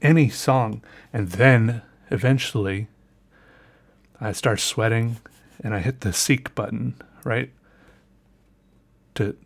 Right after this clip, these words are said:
I, I, I stray away from my, my normal Six stations, and eventually I find some other weird,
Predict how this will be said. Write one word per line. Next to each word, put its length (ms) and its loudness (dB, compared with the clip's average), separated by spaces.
I, 240 -12
I, 160 -8
I 40 -16
stray 340 -4
away 480 -4
from 280 -12
my, 300 -8
my 100 -10
normal 300 -4
Six 280 -10
stations, 420 -10
and 100 -8
eventually 440 -8
I 60 -8
find 320 -8
some 240 -6
other 220 -4
weird, 420 -8